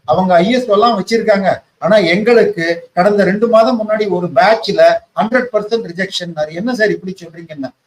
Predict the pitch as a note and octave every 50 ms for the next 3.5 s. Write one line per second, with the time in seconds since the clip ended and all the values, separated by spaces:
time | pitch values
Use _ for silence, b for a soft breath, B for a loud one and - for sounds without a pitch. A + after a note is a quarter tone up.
0 | _ _ - D3+ F3+ F#3 G3 G3+ G#3 A#3+ A3+ - C#3+ D3+ F3+ G3+ G#3 G#3+ A3+ A3+
1 | G#3 E3+ F3 G3 F#3 F#3 D#3 D#3 E3+ G3+ A#3+ A#3+ A#3+ A#3+ A#3 A#3 - - - F#3
2 | F#3 G3 F#3+ F#3+ F3 D3+ D3+ - D3+ D#3 - _ _ _ _ _ - F#3+ G#3 -
3 | - - A3+ A#3+ A#3 A3 A3 A#3+ A#3+ -